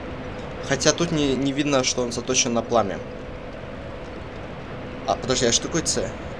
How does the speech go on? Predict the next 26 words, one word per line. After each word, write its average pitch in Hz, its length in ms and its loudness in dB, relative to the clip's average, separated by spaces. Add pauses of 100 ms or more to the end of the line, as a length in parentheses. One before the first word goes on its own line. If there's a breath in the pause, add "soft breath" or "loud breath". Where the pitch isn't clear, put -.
Это 117 200 4
огонь 143 260 2
и - 20 -2
есть? 190 380 -2 (960)
Или 127 220 8
это 127 140 6
вера? 110 340 4 (840)
А, 196 400 6
это 165 400 6
другой 170 420 2
этот... 135 280 2 (680)
Все, - 160 4
это 117 280 6
не 127 180 2
интеллект, 131 460 4 (220)
не 120 80 0
магия, 127 400 4
это 107 580 6 (640)
вера. 101 320 6 (840)
Вера 131 220 4
у - 20 4
нас 120 200 0
не 120 60 -2
прокачана, 123 460 2
поэтому 110 320 0
забьем. 104 340 0